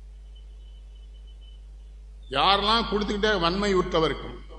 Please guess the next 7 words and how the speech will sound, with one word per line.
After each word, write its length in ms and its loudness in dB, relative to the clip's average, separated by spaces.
நலன் 360 4
நிறைந்த 300 4
கண்ணி 300 4
இருக்கும், 440 0
இவங்களுக்கெல்லாம் 520 4
ஜாதி, 220 8
அந்த 200 0